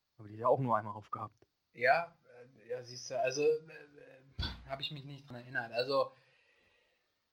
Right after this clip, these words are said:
Speaker 2: ah, das war so, also, ah, Mann, ey.
Speaker 1: Also würde ich dich nach einem Fazit fragen jetzt, äh,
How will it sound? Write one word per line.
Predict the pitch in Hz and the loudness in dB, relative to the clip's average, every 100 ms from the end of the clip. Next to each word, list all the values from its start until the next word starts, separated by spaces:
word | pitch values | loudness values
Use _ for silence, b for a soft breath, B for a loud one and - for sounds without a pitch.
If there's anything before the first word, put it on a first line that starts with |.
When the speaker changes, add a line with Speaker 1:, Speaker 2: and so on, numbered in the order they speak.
| _ _ | _ _
Speaker 2:
ah, | - 165 160 135 - - - 117 | 0 4 4 4 2 -2 -6 -10
das | - | -6
war | 139 143 | -4 -4
so, | 156 165 185 196 | 0 2 2 0
also, | 135 151 156 156 156 156 | 0 0 0 -6 -8 -16
ah, | 156 147 147 139 139 139 143 147 151 | -16 -14 -16 -18 -18 -20 -20 -20 -20
Mann, | 160 160 170 | -20 -20 -20
ey. | 160 - - - - _ _ _ _ _ _ _ _ _ B B B | -20 -20 -20 -20 -20 _ _ _ _ _ _ _ _ _ B B B
Speaker 1:
Also | 113 120 123 | -10 -4 2
würde | 156 | 4
ich | 165 - | 2 -2
dich | 147 | -8
nach | 151 | -6
einem | 139 131 | -4 -4
Fazit | - 113 123 - | 2 4 2 -2
fragen | - - 104 104 101 | -16 -8 -8 -8 -12
jetzt, | 98 98 - - - | -12 -12 -14 -20 -12
äh, | 107 110 110 110 | -6 -2 -2 -2